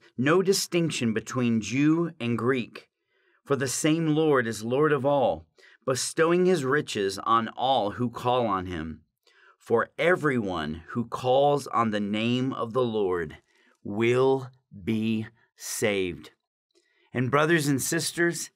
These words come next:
this is the word of the Lord. Oh God, I, I just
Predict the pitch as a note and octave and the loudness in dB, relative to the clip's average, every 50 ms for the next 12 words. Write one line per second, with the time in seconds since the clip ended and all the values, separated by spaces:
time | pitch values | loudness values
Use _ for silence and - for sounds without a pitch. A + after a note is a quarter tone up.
0 | _ _ _ _ _ G#2 A2 A2+ E3+ F#3+ F#3+ F#3 - C3 A#2 G#2+ G#2 G#2 G#2 G2 | _ _ _ _ _ -10 0 4 4 4 4 4 2 2 2 2 2 2 0 -4
1 | - - - G#2+ G#2 B2 B2 A#2 A2+ B2+ C3+ B2+ A#2+ A2+ G#2 G2 F2+ D#2 D#2 - | -8 -12 -12 -2 0 0 0 2 2 2 4 4 4 2 2 0 -4 -6 -12 -18
2 | _ _ _ _ - G#2+ G2+ F2+ G#2+ G2+ G2+ A2 G#2+ G2 F#2 F2 F2 - - _ | _ _ _ _ -10 -8 -4 -4 -4 -2 -2 -2 -2 -2 -2 -4 -6 -10 -20 _
3 | _ - _ _ _ - _ _ _ _ C3 _ _ _ _ - _ - - _ | _ -20 _ _ _ -20 _ _ _ _ _ _ _ _ _ -20 _ -20 -20 _
4 | _ _ _ _ _ _ _ _ _ _ _ _ _ _ _ _ - - - _ | _ _ _ _ _ _ _ _ _ _ _ _ _ _ _ _ -20 -20 -20 _
5 | _ - _ - _ _ _ _ _ _ _ _ _ _ - F3 F3+ E3+ C#3+ B2+ | _ -20 _ -20 _ _ _ _ _ _ _ _ _ _ 4 6 6 6 6 6
6 | D#3+ D#3 D#3+ D#3+ D#3 D#3 D#3 D#3 D3 C#3+ C3+ - - - D#3 D#3 D#3 C#3 C3 D#3 | 6 6 6 6 4 4 4 4 2 0 -2 -4 -4 0 0 2 2 2 2 0
7 | D3 - - - - | 0 0 -2 -6 -10